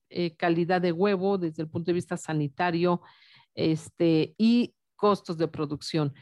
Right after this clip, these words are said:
que a mí ese es el aspecto, la verdad es que más me preocupa.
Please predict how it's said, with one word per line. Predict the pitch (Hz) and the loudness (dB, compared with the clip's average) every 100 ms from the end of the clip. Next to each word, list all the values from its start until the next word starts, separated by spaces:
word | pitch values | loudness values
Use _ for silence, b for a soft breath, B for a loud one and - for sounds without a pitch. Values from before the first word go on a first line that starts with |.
| b b _ | b b _
que | 202 | 2
a | 208 | 4
mí | 226 262 269 | 6 6 4
ese | 262 - 220 | 0 -2 -4
es | - | -2
el | 214 196 | 0 0
aspecto, | 190 - 196 185 - 185 - | -2 -6 -8 -4 -4 -6 -4
la | 170 165 | -2 0
verdad | 160 170 175 | -2 -2 -2
es | 170 170 | -2 -4
que | - 165 | -2 0
más | 160 170 165 160 - | 2 0 -2 -4 -10
me | - 165 147 | -4 0 0
preocupa. | - 156 - 156 117 117 | 0 0 0 -4 -6 -10